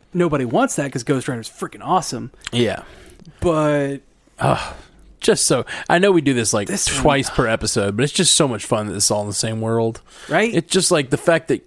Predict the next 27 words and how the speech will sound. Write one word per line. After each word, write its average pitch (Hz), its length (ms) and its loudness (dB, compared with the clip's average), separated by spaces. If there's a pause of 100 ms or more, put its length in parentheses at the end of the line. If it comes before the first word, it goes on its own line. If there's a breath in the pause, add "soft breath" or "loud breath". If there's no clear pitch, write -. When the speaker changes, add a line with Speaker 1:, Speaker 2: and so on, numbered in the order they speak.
Speaker 2:
we 139 180 2
have 143 120 2
this 123 120 -4
new 147 140 2
Inhuman 131 400 0
show 120 260 0
coming 120 440 0
and, 101 100 -4
like, 101 180 -4
Ghost 123 240 2
Rider 123 220 4
could - 140 -14
just 101 160 -4
show 117 320 2
up - 220 0
at 113 140 -2
any 113 160 0
time 110 300 -2
on 101 160 -6
that. 156 480 0 (500 loud breath)
And 127 160 0
not 143 220 2
to 143 80 2
mention 135 240 2
all 110 60 0
these 110 120 -2
Netflix 139 500 0